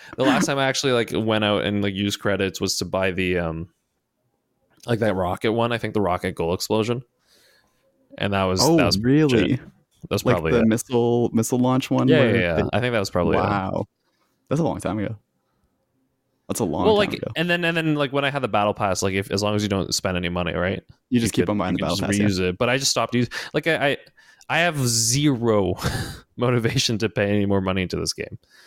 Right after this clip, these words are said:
Speaker 1: And not that I
Speaker 2: Yeah.
Speaker 1: hadn't before, right? Like, I paid a certain amount, so I don't feel like it's whatever. But I, I just
Speaker 2: Hmm.
Speaker 1: like, I don't, I,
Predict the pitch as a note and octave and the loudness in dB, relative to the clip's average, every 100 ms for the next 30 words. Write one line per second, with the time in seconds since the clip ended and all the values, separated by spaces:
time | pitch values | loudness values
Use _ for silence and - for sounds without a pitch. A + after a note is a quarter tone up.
0 | - - E3+ G#3+ F#3 D3 C3+ A#2 G2+ - | -20 -6 -4 0 0 0 0 0 -4 0
1 | A#2 F#2+ F#2 G#2 G#2+ G#2+ B2 A2 G2+ G2+ | 0 2 2 2 2 0 -2 -2 -2 -2
2 | F#2+ F2+ E2+ - F#2+ F#2 F#2 - F2 E2 | 0 -2 -2 -2 -2 -2 -4 -4 -2 -2
3 | E2 - _ - - - _ _ _ _ | -6 -12 _ -20 -20 -20 _ _ _ _
4 | _ - G2+ G2 G2+ F#2+ F2+ G2 F#2+ E2+ | _ -6 -2 2 2 2 0 0 0 -2
5 | - G2 F#2+ F#2+ G2 F#2 F#2 F#2 - - | -4 -2 0 -2 0 2 2 0 0 -2
6 | - - - _ _ _ _ _ _ _ | -4 -8 -18 _ _ _ _ _ _ _
7 | _ _ _ _ _ _ _ _ - B2+ | _ _ _ _ _ _ _ _ -2 -2
8 | G#2+ G#2 A#2 B2 B2+ B2+ - A#2 B2 | 0 0 0 2 2 0 -4 -4 -4